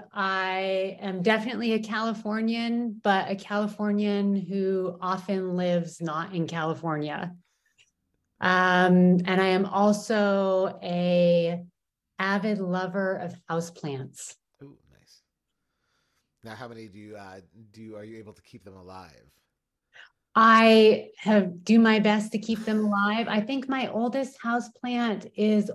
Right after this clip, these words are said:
Speaker 1: older than my marriage.
Speaker 2: Ooh, there you go.
Speaker 1: Um, <laughs> uh, and I'm living in Poland right now. And so I had to find, um, surrogate parents for them this year.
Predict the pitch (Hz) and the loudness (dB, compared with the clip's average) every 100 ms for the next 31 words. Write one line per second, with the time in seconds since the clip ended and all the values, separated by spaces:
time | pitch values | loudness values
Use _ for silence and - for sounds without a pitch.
0 | - 208 226 240 226 214 202 196 190 175 | -2 0 2 0 0 0 0 0 -2 -4
1 | 175 214 269 - - _ _ - 302 330 | -4 -6 -10 -18 -20 _ _ -20 -18 -18
2 | - - - 208 202 202 202 214 220 202 | -20 -20 0 6 8 8 8 8 8 6
3 | 214 - 208 - - _ _ _ - 214 | 4 4 -2 -4 -14 _ _ _ -4 0
4 | 214 208 202 185 - 214 202 196 202 - | 4 4 2 -2 -2 2 2 0 -8 -8
5 | 208 202 202 214 233 233 220 202 190 240 | -2 2 4 2 0 -2 0 0 -2 -6
6 | 247 233 220 196 196 190 185 185 190 190 | -6 -4 -2 -2 -2 -4 -4 -2 -2 -2
7 | 180 180 180 175 - 202 202 - - 180 | -4 -2 -2 -4 -4 -4 -4 -6 -12 -10
8 | 190 185 180 180 175 175 175 _ _ - | -4 -2 0 4 2 0 -8 _ _ -2
9 | 170 170 160 160 - 196 196 196 196 - | 0 0 0 -6 -2 2 4 4 2 0
10 | - 175 185 165 170 - 151 147 143 135 | -4 -2 0 -2 -6 -6 -6 -4 -4 -6
11 | 165 170 165 165 160 156 143 143 175 | -10 0 0 2 0 0 0 -4 -10